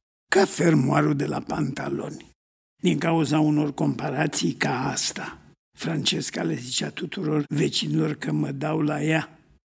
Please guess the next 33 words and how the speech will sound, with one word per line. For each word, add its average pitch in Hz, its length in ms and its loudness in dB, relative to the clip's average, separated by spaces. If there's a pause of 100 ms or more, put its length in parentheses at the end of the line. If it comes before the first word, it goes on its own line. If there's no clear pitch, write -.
Și - 220 2
pentru 208 320 8
că 185 120 10
îi 180 80 12
ziceam 165 520 4
Francesca, 175 880 2
fără 170 360 0
ca 165 100 -2
acesta 165 440 -2
să - 180 -4
fie 170 480 0
numele 160 560 8
ei 160 360 8 (100)
adevărat, 147 840 2 (200)
ci - 140 -2
cel 160 240 2
cu 139 120 -4
care 165 200 0
o 151 40 4
botezasem 151 720 2
în 147 80 6
romanul 160 540 4
meu. 156 380 2 (220)
În 208 140 2
unele 254 340 8
zile 214 320 6
treceau 185 540 6
ore 110 220 4
întregi 196 540 2
până 165 280 2
să - 180 -4
vină 160 260 0
ascensorul, - 720 -2